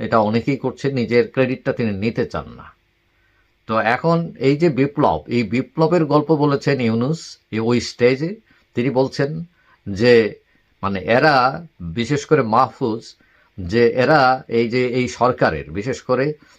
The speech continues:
শেখ হাসিনা সরকারের, আহ, পতনের পিছনে যেভাবে কাজ করেছে, মানে এটা অনুসরণ করার যোগ-, যোগ্য। এবং বলছেন যে এরা দেখতে অনেকটা সাধারণ, আহ, তরুণ তরুণীর মতোই, কিন্তু এদের কাজ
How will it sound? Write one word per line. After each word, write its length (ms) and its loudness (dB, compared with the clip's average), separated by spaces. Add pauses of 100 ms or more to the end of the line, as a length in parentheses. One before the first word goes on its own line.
(120)
শেখ 240 -4
হাসিনা 360 0
সরকারের, 520 0 (580)
আহ, 340 0 (160)
পতনের 460 2
পিছনে 500 -4 (240)
যেভাবে 440 4
কাজ 300 2
করেছে, 600 -6 (360)
মানে 180 -4
এটা 380 2
অনুসরণ 540 0
করার 280 2
যোগ-, 920 -12
যোগ্য। 420 0 (320)
এবং 360 2
বলছেন 320 -4
যে 80 2
এরা 200 6
দেখতে 380 2
অনেকটা 520 4 (260)
সাধারণ, 600 4 (460)
আহ, 280 4
তরুণ 340 2
তরুণীর 440 6
মতোই, 440 -2 (360)
কিন্তু 240 -2
এদের 340 2
কাজ 300 0